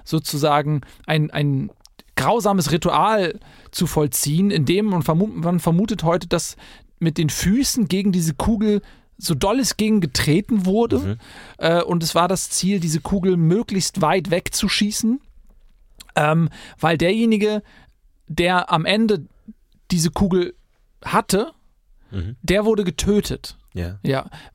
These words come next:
Speaker 1: aufgrund eben, weil, weil er sich nicht von seiner eigenen Fruchtbarkeit trennen konnte, ähm, wurde er getötet und das andere, die, äh, die, also die, äh, geht davon aus, dass es sozusagen zwei Parteien gab in diesem rituellen Tanz des Todes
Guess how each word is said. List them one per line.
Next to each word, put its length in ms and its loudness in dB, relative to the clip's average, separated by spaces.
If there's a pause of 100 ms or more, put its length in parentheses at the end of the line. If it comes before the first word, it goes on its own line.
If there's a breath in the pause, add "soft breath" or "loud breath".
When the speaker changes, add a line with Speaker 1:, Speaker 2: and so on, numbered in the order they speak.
Speaker 1:
aufgrund 480 -2
eben, 200 0
weil, 280 0
weil 260 0
er 220 0
sich 300 -4
nicht 340 -2
von 240 -2
seiner 260 2
eigenen 280 0
Fruchtbarkeit 480 -8
trennen 360 0
konnte, 480 -2 (480 loud breath)
ähm, 580 -2 (120)
wurde 300 0
er 80 0
getötet 520 -4
und 220 -6
das 180 -12
andere, 480 0
die, 180 -8
äh, 120 -2
die, 160 -2 (140)
also 180 -2
die, 160 -4
äh, 120 -6 (260)
geht 140 -4
davon 140 -4
aus, 120 0
dass 100 -6
es 60 -6
sozusagen 320 -4
zwei 220 -2
Parteien 580 -2
gab 240 -2
in 100 -2
diesem 340 0
rituellen 520 -2
Tanz 360 -4
des 160 -10
Todes 540 -4